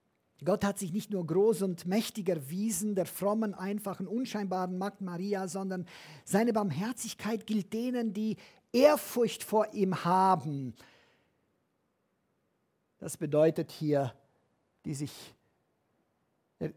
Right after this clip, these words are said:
sie, die Barmherzigkeit gilt denen, die ihn fürchten. Es geht um Ehrfurcht. In Sprüche acht, Vers dreizehn heißt es, die Furcht des Herrn ist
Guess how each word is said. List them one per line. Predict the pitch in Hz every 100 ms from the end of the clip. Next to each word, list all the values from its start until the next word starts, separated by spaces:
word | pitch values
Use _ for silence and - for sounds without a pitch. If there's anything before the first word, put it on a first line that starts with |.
| _
sie, | 160 165 -
die | - 160 156
Barmherzigkeit | 156 135 151 165 175 - 151 151
gilt | - 143 143
denen, | 151 147 131
die | 135
ihn | 135
fürchten. | - 139 165
Es | 139
geht | 226
um | 220
Ehrfurcht. | 247 262 - 160 - - - _ _ _ _ _ _ _ _ _ _ _ _ _ _ _ _ _ -
In |
Sprüche | - - 180 175
acht, | 170 170 -
Vers | 160 127
dreizehn | - 156 165 175 - 165 151 - _ _ _ _ -
heißt | 165 175 -
es, | 170 -
die | 156
Furcht | - - 208 220 - - _ -
des | 156 - -
Herrn | 165 170 175 170
ist | 165 151 -